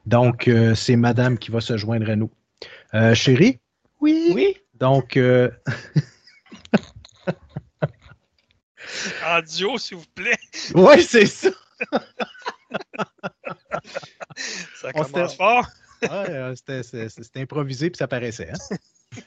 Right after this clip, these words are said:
Speaker 1: <laughs>
Speaker 3: C'était surtout n'importe quoi. En tout cas, bon, bref, euh,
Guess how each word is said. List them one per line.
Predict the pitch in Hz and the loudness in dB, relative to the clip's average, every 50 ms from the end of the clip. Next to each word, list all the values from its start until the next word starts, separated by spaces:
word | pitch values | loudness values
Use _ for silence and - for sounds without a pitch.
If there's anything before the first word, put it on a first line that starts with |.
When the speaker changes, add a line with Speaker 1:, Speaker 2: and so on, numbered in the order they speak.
| _ _ - | _ _ -18
Speaker 1:
<laughs> | - _ _ _ _ _ _ _ _ _ _ _ _ _ - 254 - _ | -18 _ _ _ _ _ _ _ _ _ _ _ _ _ -18 -18 -16 _
Speaker 3:
C'était | - - - - - - - - 139 | -12 -10 -10 -10 -12 -14 -14 -12 -10
surtout | - - 165 - - 220 | -8 -8 -8 -8 -8 -6
n'importe | 208 180 156 - 165 - - 139 123 | -4 -4 -4 -4 -4 -6 -4 -6 -6
quoi. | - 156 170 - - - - _ _ _ _ _ _ _ _ - - - _ - - - - - - - - - - | -4 -2 -2 -2 -2 -4 -6 _ _ _ _ _ _ _ _ -20 -20 -20 _ -18 -16 -16 -14 -14 -16 -18 -20 -10 -4
En | 180 185 | -4 -4
tout | - - 170 | -2 -2 -4
cas, | 147 - | -2 2
bon, | 165 247 277 180 | 2 2 4 4
bref, | 196 240 277 247 - 196 | 2 0 0 0 0 -2
euh, | 196 190 180 175 180 | 0 0 0 0 -2